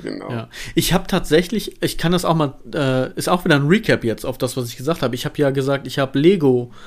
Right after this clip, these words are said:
Speaker 2: äh, gebaut, Arkham Asylum. Ich habe das im Wohnzimmer gebaut und Fernsehen nebenbei laufen lassen. Und dann irgendwie von acht bis zwölf und von acht bis, also von, von zwanzig bis null Uhr,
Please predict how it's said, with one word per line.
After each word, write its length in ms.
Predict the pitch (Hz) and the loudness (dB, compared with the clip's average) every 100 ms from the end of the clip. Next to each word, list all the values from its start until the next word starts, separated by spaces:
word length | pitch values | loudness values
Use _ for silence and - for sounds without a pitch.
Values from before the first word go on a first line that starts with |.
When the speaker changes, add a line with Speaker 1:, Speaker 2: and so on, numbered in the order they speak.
| - - | -20 -2
Speaker 2:
äh, 100 | 151 | 0
gebaut, 440 | 131 147 127 117 117 | 2 4 6 4 4
Arkham 340 | 143 151 147 | 0 0 -2
Asylum. 580 | 135 - 170 131 101 113 - - - - - - - | -2 2 4 4 0 -4 -14 -20 -20 -20 -20 -20 -4
Ich 220 | 151 - | -2 0
habe 580 | 139 156 156 165 226 285 - - - _ _ - | 2 2 2 -2 -4 -6 -14 -20 -20 _ _ -6
das 240 | 170 196 | -4 0
im 160 | 170 131 | 0 2
Wohnzimmer 420 | 151 226 170 143 | 2 2 0 -2
gebaut 440 | 131 123 147 170 | 0 2 4 4
und 280 | - 151 147 | 2 -2 -2
Fernsehen 520 | - - 160 139 135 | -2 2 2 2 0
nebenbei 340 | 127 135 127 135 | 2 2 2 4
laufen 320 | 135 127 120 | 4 4 0
lassen. 380 | 104 - 107 120 _ _ - - - - - - | -4 -6 -14 -16 _ _ -20 -20 -20 -20 -20 -2
Und 160 | 156 143 | 2 2
dann 120 | 156 | 2
irgendwie 240 | 147 147 | 2 2
von 200 | - 143 | 0 -2
acht 300 | - 175 - | -2 -4 -2
bis 240 | - - - | -6 -6 -2
zwölf 340 | 160 135 127 | 2 2 0
und 100 | 127 | -6
von 160 | - 131 | -6 -2
acht 280 | 185 - - | -2 -2 -6
bis, 220 | - - | -6 -6
also 200 | 127 123 | -4 -4
von, 320 | - 120 113 | -2 -2 -2
von 360 | - 110 104 101 | -4 -6 -6 -4
zwanzig 440 | 139 131 127 117 | -2 -2 -4 -4
bis 300 | 127 123 - 147 | -4 -4 -10 -4
null 260 | 135 135 | 0 0
Uhr, 300 | 147 170 - | 2 2 2